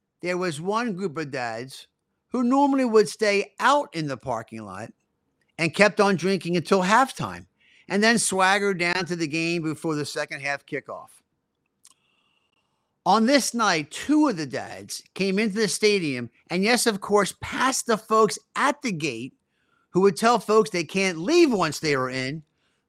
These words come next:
but it was okay for them to come in, which is funny since they try to tell everyone about this rule is to prevent folks from leaving and going out for drinking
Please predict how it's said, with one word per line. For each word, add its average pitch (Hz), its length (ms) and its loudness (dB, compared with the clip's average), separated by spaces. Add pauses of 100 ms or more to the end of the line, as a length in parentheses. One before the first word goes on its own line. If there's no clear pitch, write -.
(100)
but 226 140 6
it 247 40 2
was 240 140 2
okay 233 380 2
for 214 160 -6
them 214 180 0
to 202 80 -2
come 339 420 2
in, 147 380 -4 (380)
which 208 180 0
is 214 140 -4
funny 277 360 2
since 190 340 -4
they 196 140 -2
try 240 200 -2
to 226 100 -2
tell 233 380 0
everyone 208 600 -2 (640)
about 175 300 0
this 170 220 -2
rule 220 480 4
is 180 160 2
to 180 140 -2
prevent 170 380 -2
folks 202 300 0
from 180 140 -2
leaving 240 560 2
and 190 180 2
going 214 320 2 (140)
out 311 400 6
for 214 100 0
drinking 135 560 -12